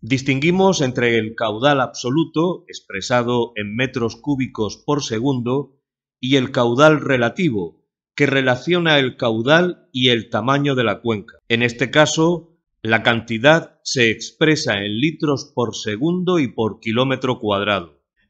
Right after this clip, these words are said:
El caudal suele ser mayor en la desembocadura de los ríos,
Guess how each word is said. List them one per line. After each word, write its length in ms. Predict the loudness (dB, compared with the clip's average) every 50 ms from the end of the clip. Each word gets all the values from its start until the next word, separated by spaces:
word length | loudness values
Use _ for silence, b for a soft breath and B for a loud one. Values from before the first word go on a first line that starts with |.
| -2
El 160 | -2 -2 0 0
caudal 400 | 0 0 4 4 4 4 4 2
suele 260 | 0 0 0 0 0
ser 380 | 0 0 0 0 0 -4 -8 -8
mayor 540 | -6 -2 -2 -2 0 2 2 2 4 4 2
en 100 | 2 0
la 120 | 0 0
desembocadura 840 | -2 -2 -4 -6 -10 -10 -10 -12 -8 -4 -4 -4 -2 0 0 0 0
de 100 | 0 0
los 160 | -2 -4 -4
ríos, 500 | 0 0 2 2 2 -2 -6 -12 -20 _